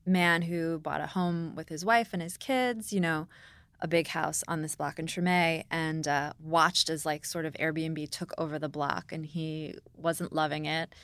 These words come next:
And then one morning he wakes up and he looks over at the house next door, which is a permanent Airbnb, and he <laughs> sees that the women who were staying there for a bachelorette party had hung balloons in the shape of penises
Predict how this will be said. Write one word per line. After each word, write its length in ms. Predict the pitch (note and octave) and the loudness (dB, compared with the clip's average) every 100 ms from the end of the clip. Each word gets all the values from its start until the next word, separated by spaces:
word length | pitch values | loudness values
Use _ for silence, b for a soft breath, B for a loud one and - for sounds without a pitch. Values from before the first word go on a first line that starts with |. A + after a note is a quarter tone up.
| B B B _ | B B B _
And 160 | E3+ E3 | 0 2
then 180 | E3 F3 | 2 4
one 200 | F3 F3+ | 6 6
morning 320 | E3+ D#3+ E3 | 4 0 -2
he 120 | F3 | -2
wakes 320 | E3 D#3 - - | 0 -2 -2 2
up 240 | D3+ F3+ | 4 4
and 80 | F3+ | 0
he 100 | D#3+ | -2
looks 300 | D3+ E3 - - | -2 -4 -4 -2
over 280 | E3 D3+ D3+ | -2 2 0
at 160 | C3+ - - - | 0 -6 -12 -6
the 100 | - | -2
house 280 | D#3+ D#3+ | 0 0
next 280 | F3+ F3 - | -2 -2 -4
door, 280 | D3+ D3 D3 | -4 -4 -4
which 200 | C#3+ - | -6 -8
is 180 | D#3 D#3 | -8 -6
a 140 | D3+ - | -8 -10
permanent 400 | - E3 E3 E3+ | -6 -4 -2 -4
Airbnb, 580 | D#3+ D#3 E3 E3 D#3 D3+ | -4 -4 -4 -4 -4 -4
and 160 | D#3 D#3+ | -4 -4
he 100 | E3 | -4
<laughs> 120 | - | -2
sees 440 | G3+ G#3 G3 F3 - B B B B B B B B _ _ - | 4 8 8 4 -4 B B B B B B B B _ _ 2
that 300 | E3+ C#3 - | 6 6 4
the 140 | F3+ E3 | 2 4
women 300 | F#3 F#3+ F3+ | 6 6 4
who 80 | |
were 100 | F3+ | 2
staying 300 | E3 E3+ E3 | 0 -2 0
there 140 | D#3+ D#3 | -2 -4
for 160 | E3 | -4
a 60 | D#3+ | -2
bachelorette 480 | D#3 - F#3+ B3 - | -2 2 6 8 6
party 320 | F3+ E3 E3 | 2 2 2
had 160 | D#3+ E3 | 2 2
hung 340 | E3 D#3+ D#3+ | -2 -2 -2
balloons 440 | E3 E3 F#3 E3+ | -2 2 2 2
in 80 | D#3 | 0
the 80 | D3+ | -2
shape 280 | - D3+ - | -2 -4 -8
of 160 | D3+ - | -14 -12
penises 840 | - A4 F#4 - E3+ E3 E3+ - | -2 2 4 4 4 4 2 -2